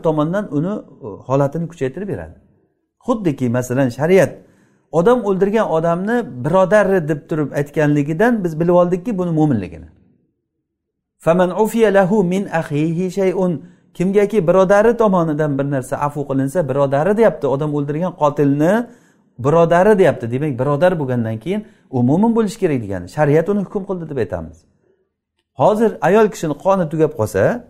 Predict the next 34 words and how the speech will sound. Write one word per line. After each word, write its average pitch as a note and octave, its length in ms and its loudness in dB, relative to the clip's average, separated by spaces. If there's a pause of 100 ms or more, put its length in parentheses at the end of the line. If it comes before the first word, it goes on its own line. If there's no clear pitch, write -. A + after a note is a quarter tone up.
(580)
yana D3+ 200 2
qaytaraman, G2 520 -2
qon C#3+ 180 0
tugab C#3 240 -2
qolsa, C3 280 -2
masalan, F3+ 260 2
g'usul F#3+ 300 0
qilishlikdan G#3 600 -2
boshqa G3 280 0
vaqt F#3+ 200 -2 (160)
yo'q. F3 260 2
Masalan, D#3 280 -2 (560)
tezlik B3+ 360 2
bilan A3+ 200 4
g'usul G3+ 280 2
qilsa, - 160 -4
quyosh F3+ 280 -2
botadi. F#2+ 340 -2 (380)
Bu D3 140 0
ayolga G3 1000 0 (400)
tamom, E3+ 280 -2
e, C3 140 -6 (340)
demak, C#3+ 280 -8
asr C#3 280 -6
namozi A#2 340 -4 (120)
farz A2+ 220 -8
emas. E2 240 -6 (1120)
G'usul G#3 440 2
qilishlik G#3+ 380 0
muddati G3 360 2
ham A3+ 140 2
hayzni F#3 320 0
chekirib E3 300 -4
ketadi. E2+ 300 -10